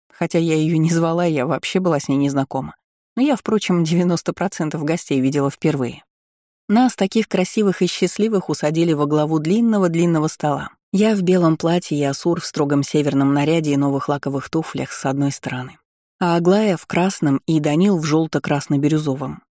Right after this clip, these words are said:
На юге чем ярче, тем богаче. В противоположном хвосте. И понеслось. Тосты, поздравления, да просто пир на весь мир. Я ела и пила, смеялась, целовалась, пару раз прослезилась.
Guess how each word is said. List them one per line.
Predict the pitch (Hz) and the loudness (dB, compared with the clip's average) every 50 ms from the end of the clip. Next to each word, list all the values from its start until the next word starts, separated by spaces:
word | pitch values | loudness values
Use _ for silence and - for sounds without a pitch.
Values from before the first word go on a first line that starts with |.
| _ _ _ _ | _ _ _ _
На | - 160 156 | -2 -2 0
юге | 165 175 175 156 156 135 | 0 0 0 0 -2 -4
чем | - - - 135 135 | -4 -2 0 0 2
ярче, | 135 147 170 208 - - - - 156 | 2 2 2 0 0 -4 -10 -10 -6
тем | - 160 156 156 | -2 0 0 2
богаче. | 151 147 139 127 123 - - - - _ _ _ _ | 0 0 -2 -2 -4 -4 -10 -12 -14 _ _ _ _
В | _ - | _ -6
противоположном | - 185 170 - 170 156 143 - 143 143 143 143 143 143 143 143 | -2 -2 -2 0 0 -2 0 0 -2 -2 0 -2 -2 0 -2 -2
хвосте. | - - 151 143 143 - - - - - _ _ _ _ _ _ - | 0 -2 -2 -2 -4 -6 -10 -14 -16 -18 _ _ _ _ _ _ -4
И | - 240 247 | -2 -2 -2
понеслось. | - - 160 156 151 143 - - - - - - - - - _ _ _ _ _ _ - | 0 0 2 2 2 2 0 -4 -8 -10 -12 -12 -12 -16 -18 _ _ _ _ _ _ -2
Тосты, | 220 220 214 190 - - 175 156 | 0 0 0 0 -2 -4 -4 -2
поздравления, | - 175 156 160 165 175 175 180 175 175 175 196 185 170 151 139 135 143 | 0 0 -2 0 0 0 0 0 0 2 2 2 2 2 0 -2 -4 -6
да | 165 165 196 | -2 -2 -2
просто | - - 262 285 262 - - 165 | -2 0 -2 -2 -2 0 -2 -4
пир | - - 214 196 160 | -2 0 0 0 2
на | 151 143 143 | 2 2 2
весь | 147 156 - - - | 2 0 -2 -2 -2
мир. | 160 143 143 - - _ _ _ _ _ _ _ _ _ _ _ _ _ _ - | -2 -2 -2 -6 -12 _ _ _ _ _ _ _ _ _ _ _ _ _ _ 0
Я | 185 196 196 | 2 2 2
ела | 202 196 220 247 240 202 | 2 4 4 4 4 4
и | 170 170 175 | 4 4 2
пила, | - - 170 170 175 165 151 139 | 2 0 2 2 2 2 0 -2
смеялась, | - - - 170 185 196 185 190 185 185 160 151 147 - - - | -4 -4 0 2 2 4 4 4 2 2 0 0 -2 -6 -10 -12
целовалась, | - - 160 185 190 180 165 175 180 175 156 147 - - | -6 -2 0 0 0 0 0 0 0 0 0 -2 -4 -4
пару | - 156 165 190 180 | -4 -2 0 0 0
раз | 180 185 185 - | 0 0 -2 -2
прослезилась. | - - 160 - - 170 165 170 156 156 151 147 127 - - - | -4 -6 -6 -4 -2 0 0 0 0 0 -2 -2 -2 -4 -8 -14